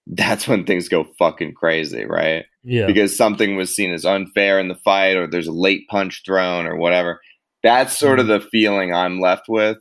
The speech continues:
Speaker 1: over all this if Trump wins, right? I, I don't know if Trump lose-, I think people are gonna feel shitty, like it was stolen from them if Trump loses,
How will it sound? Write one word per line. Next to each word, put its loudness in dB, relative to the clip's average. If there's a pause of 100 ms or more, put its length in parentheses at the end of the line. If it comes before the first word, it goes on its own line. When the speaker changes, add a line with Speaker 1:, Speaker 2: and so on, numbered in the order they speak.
Speaker 1:
over 0
all 2
this -2 (100)
if 2 (200)
Trump 2
wins, -6 (880)
right? 2 (580)
I, 4
I 2
don't 0
know 4
if -2
Trump 0
lose-, 2
I 4
think -4
people -2
are -2
gonna -2
feel 0 (180)
shitty, 0
like 2
it -2
was -6
stolen -2
from -2
them 0
if -10
Trump -2
loses, -2